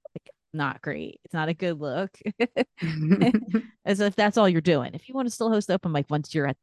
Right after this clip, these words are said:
Speaker 1: working open hosting at clubs or whatever, featuring or whatever you do,
Speaker 2: Mm-hmm.
Speaker 1: sure. But if you're not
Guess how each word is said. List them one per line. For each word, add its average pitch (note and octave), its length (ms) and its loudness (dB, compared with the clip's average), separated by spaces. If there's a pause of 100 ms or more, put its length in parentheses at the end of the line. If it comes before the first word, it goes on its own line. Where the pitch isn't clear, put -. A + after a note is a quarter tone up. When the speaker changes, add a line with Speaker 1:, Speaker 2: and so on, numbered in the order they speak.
Speaker 1:
working D#3 480 0
open D3 240 2
hosting D3 280 0
at - 100 -6
clubs F3+ 500 0
or C#3 220 -4 (220)
whatever, C#3 240 -4
featuring C#3 460 -8
or D3+ 40 -10
whatever D3 220 -6
you C3+ 140 -6
do, C#3 300 0 (460)
Speaker 2:
Mm-hmm. A2+ 460 2
Speaker 1:
sure. C#3 580 -2 (140)
But C#3 360 -2
if D3 100 -6
you're C#3+ 100 -6
not C3 260 -6